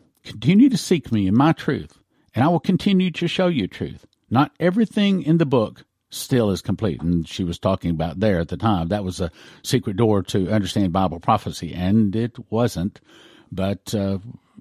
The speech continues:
we continued to, to finish it and got it published, which, by the way, it's an awesome book.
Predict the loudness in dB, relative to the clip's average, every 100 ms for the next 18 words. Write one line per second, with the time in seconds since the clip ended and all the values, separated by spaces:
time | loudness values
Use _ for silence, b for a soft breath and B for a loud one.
0 | -16 -14 -14 -14 -6 -6 -4 -4 0 4
1 | 4 2 -2 0 0 0 -4 -4 2 2
2 | 2 -2 -2 -2 -2 -2 0 0 0 -4
3 | -4 -4 -6 -8 -2 0 2 2 0 -2
4 | -2 0 -4 -8 -12